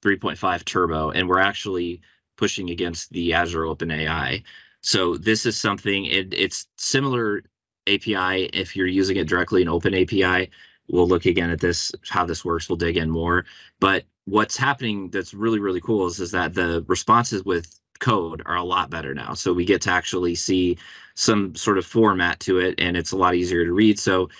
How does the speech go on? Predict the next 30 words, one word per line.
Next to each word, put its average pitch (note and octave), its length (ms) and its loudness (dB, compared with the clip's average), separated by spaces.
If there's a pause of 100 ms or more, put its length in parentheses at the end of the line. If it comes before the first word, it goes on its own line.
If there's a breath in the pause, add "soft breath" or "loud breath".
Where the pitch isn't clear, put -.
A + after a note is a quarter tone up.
(240 loud breath)
we've A2+ 140 4
got B2+ 200 0
this - 420 -6
script, - 520 -6
right, C#3 240 0
where A2 140 -2
we're G2+ 200 0
reading G#2+ 320 2
in, G2+ 180 -2
we're F#2+ 100 0
pointing G#2 240 0
it F2 100 -4
to F#2 100 -2
a - 20 -4
site, F#2 320 0
C F#2 120 0
S E2+ 160 -2
V, F2+ 380 4
uploading D#2+ 500 -2
title - 300 -6
and - 80 -8
email, F2 280 2
and E2 100 -2
that D2+ 100 -2
looks - 160 -2
good. A#2+ 160 4
But A#2 140 4
let's B2+ 160 2
say D3 140 4
that G#2 200 2